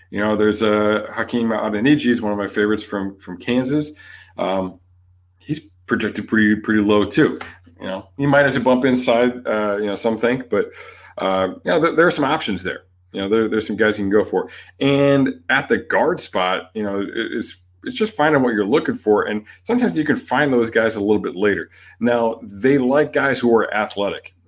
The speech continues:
And we saw that with Su'a-Filo coming in. You know, that's a guy that can pull, that can do some things on the move. Um, you know, check out my video on him if you haven't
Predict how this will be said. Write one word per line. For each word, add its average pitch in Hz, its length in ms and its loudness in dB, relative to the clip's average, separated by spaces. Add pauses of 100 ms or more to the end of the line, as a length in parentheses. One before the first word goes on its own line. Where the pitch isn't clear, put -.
And 95 140 -12
we 98 80 -4
saw 113 240 0
that 104 220 0
with 101 240 -4
Su'a-Filo 110 560 2
coming 107 240 -2
in. 104 200 -4 (360)
You 95 80 -8
know, 87 60 -4
that's 95 200 -4
a 90 40 -14
guy 98 240 0
that 92 120 -6
can 87 120 -18
pull, 113 320 2
that 104 80 -2
can 90 120 -14
do 95 120 -8
some 98 160 -14
things 92 220 -10
on 90 80 -8
the 87 60 -12
move. 98 440 -6 (320)
Um, 82 520 -4
you 87 60 -14
know, 85 100 -10
check 90 180 -6
out 85 80 -2
my 87 80 -4
video 92 280 0
on 87 120 -4
him 90 160 -6
if 87 140 -8
you 87 100 -6
haven't 87 400 -6